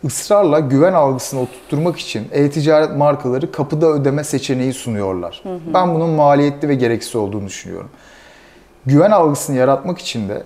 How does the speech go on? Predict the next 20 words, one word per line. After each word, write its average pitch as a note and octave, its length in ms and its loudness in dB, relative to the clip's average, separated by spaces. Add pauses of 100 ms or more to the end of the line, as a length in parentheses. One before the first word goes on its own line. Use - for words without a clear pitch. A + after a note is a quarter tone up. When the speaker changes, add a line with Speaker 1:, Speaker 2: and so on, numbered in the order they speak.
(100)
Speaker 1:
ikas D3+ 440 -2
gibi G2+ 160 -2
aslında G#2 540 -4 (540)
güvenli B2+ 380 2
altyapıları A#2+ 640 -2
kullanarak B2 580 0 (220)
o D#3 120 2
güven D#3 240 4
algısını A#2 540 0
ve A2+ 80 -2
sitedeki C3+ 580 -2
hızı B2+ 340 0 (200)
karşı C3 380 0
tarafa C3 280 0
geçirerek C3+ 500 0 (100)
bu D#3+ 200 0
gibi C#3 340 0 (580)
sorunlardan D#3 800 2 (300)
kurtulabileceklerini C#3+ 1000 2
düşünüyorum. B2+ 460 -2